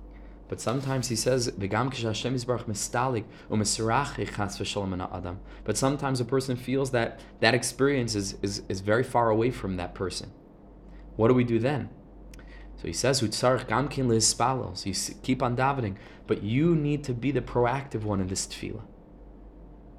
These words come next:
Then when Hashem is not necessarily, you know, opening the door in such an overt, obvious way, you gotta bang that door down. Ula hashlich hatfilas acher v'zbarach. Hashem is far away, good.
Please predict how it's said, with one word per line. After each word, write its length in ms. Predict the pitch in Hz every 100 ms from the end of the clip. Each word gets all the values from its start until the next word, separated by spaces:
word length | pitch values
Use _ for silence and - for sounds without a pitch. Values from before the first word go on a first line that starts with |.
| - - -
Then 140 | 120 123
when 100 | 117
Hashem 380 | 113 - 160
is 120 | 160 123
not 400 | 127 143 156 - - -
necessarily, 840 | 123 123 120 139 139 135 127 -
you 60 | -
know, 80 | 110
opening 380 | 110 139 139 127
the 80 | 120
door 420 | 113 131 139 104
in 220 | 101 107
such 240 | 104 117 120
an 40 |
overt, 360 | 104 98 123 120
obvious 440 | 120 123 113 107
way, 320 | 127 131 110 110 - -
you 100 | 113
gotta 220 | 120 120
bang 220 | 117 117
that 120 | 117 113
door 160 | 117
down. 340 | 110 143 113 95 - - -
Ula 160 | 117
hashlich 540 | 110 - 143 143 - 147
hatfilas 500 | 127 - 151 147 143
acher 300 | 151 156 117
v'zbarach. 360 | 101 98 92
Hashem 260 | 95 95 123
is 100 | 127
far 220 | - 127
away, 260 | 127 135 160
good. 320 | 165 170 120